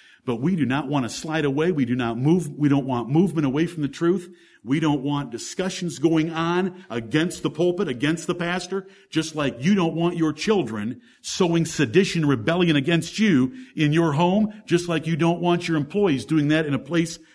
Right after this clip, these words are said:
of employment. We do not let anything alter our interpretation and understanding of the Word of God as it has been given to us until the Lord overwhelms us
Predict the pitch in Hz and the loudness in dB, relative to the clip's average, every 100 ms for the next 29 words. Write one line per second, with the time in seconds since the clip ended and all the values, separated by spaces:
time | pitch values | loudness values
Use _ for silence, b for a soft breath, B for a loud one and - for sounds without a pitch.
0 | B 156 143 139 - 160 127 95 - _ | B -2 0 0 0 0 2 -2 -8 _
1 | _ _ _ _ _ _ _ _ _ _ | _ _ _ _ _ _ _ _ _ _
2 | - 131 160 151 151 143 131 202 185 - | -6 0 2 4 2 0 2 2 2 2
3 | 120 127 139 147 143 131 117 160 170 143 | -2 0 -2 0 0 0 -2 -2 -2 -2
4 | 156 170 - 127 160 151 143 160 165 165 | 0 -2 -2 -4 -2 -2 -2 0 0 0
5 | 120 131 151 123 123 147 151 123 117 147 | 0 0 0 0 -2 0 -2 -2 -2 -2
6 | 131 113 113 110 160 127 104 127 127 127 | -2 -2 -4 0 0 0 -2 0 0 0
7 | 113 110 135 113 117 147 107 110 127 117 | -8 -4 -4 -4 -4 -2 -2 -4 -4 -4
8 | 110 120 104 98 101 95 - | -8 -8 -10 -12 -14 -16 -20